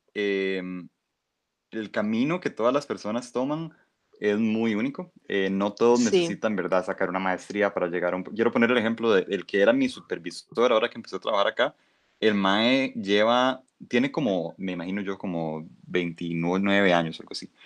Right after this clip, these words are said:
Speaker 1: El MAE lleva diez años, tra-, pues llevaba, porque acaba de renunciar, pero llevaba diez años trabajando en esta misma empresa. Entró cuando
Speaker 2: Ujú.
Speaker 1: el MAE tenía como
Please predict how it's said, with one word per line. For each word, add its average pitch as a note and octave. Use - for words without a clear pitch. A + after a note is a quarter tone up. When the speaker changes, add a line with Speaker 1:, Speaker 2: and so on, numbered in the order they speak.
Speaker 1:
El F#2+
MAE G2
lleva A#2+
diez G2+
años, B2
tra-, F#2+
pues F2
llevaba, F#2
porque E2
acaba F#2+
de G2
renunciar, F2
pero F2+
llevaba F#2+
diez A#2
años A2
trabajando G2
en F#2+
esta F#2+
misma B2
empresa. D3+
Entró F#2
cuando B2
Speaker 2:
Ujú. G#2+
Speaker 1:
el G2+
MAE A2
tenía G#2
como F2+